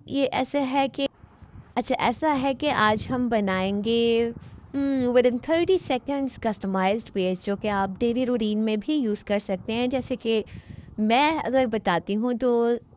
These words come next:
ऑफिस गोइंग, स्कूल गोइंग, स्कूल तो नहीं है, यूनिवर्सिटीज़ और ये कॉलेज वगैरह, मतलब जहाँ पर हमें जल्दी से जाना होता है सुबह सुबह।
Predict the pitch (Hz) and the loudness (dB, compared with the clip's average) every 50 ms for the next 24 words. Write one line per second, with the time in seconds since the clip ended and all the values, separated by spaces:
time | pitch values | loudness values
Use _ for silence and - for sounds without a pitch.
0 | - - - - - - - - 226 247 - - 285 269 - - - 226 226 233 | -20 -20 -20 -20 -18 -8 0 2 2 2 2 0 -2 -2 -4 -2 0 0 2 2
1 | 240 233 220 214 214 202 - - - - 254 269 277 277 269 262 226 220 220 214 | 2 2 0 0 -2 -4 -6 -10 -8 -4 -2 0 0 0 0 0 0 0 0 0
2 | 208 208 - - 285 339 415 403 403 311 254 240 254 - 247 214 220 233 - _ | -2 -4 -4 -2 0 0 2 2 2 0 0 0 -2 -2 -2 -2 -2 -4 -6 _
3 | _ _ _ _ _ _ - 240 240 247 240 226 240 - - 240 220 262 254 254 | _ _ _ _ _ _ -4 0 0 2 2 2 2 0 -2 -4 -2 0 0 0
4 | 247 233 - - - 190 202 220 220 214 - 208 196 196 196 208 208 202 214 202 | 0 -2 -4 -2 -2 0 2 2 0 0 0 2 2 4 4 2 2 0 0 0
5 | 196 190 185 180 175 175 185 - - 196 - - 320 269 269 285 254 254 254 247 | 2 2 2 2 0 -2 -4 -6 -8 -10 -6 -4 -4 -2 -2 0 0 0 0 0
6 | - 269 262 262 247 247 220 226 226 226 220 202 202 190 185 214 254 240 277 214 | 0 0 0 0 0 -2 -2 0 0 0 0 0 0 0 0 -2 -2 -2 -2 -2
7 | 196 180 175 190 226 233 214 220 233 220 - 208 196 175 170 - - - - - | 0 0 0 0 -2 -2 -2 -4 -4 -6 -6 -4 -2 -2 -2 -2 -6 -10 -14 -14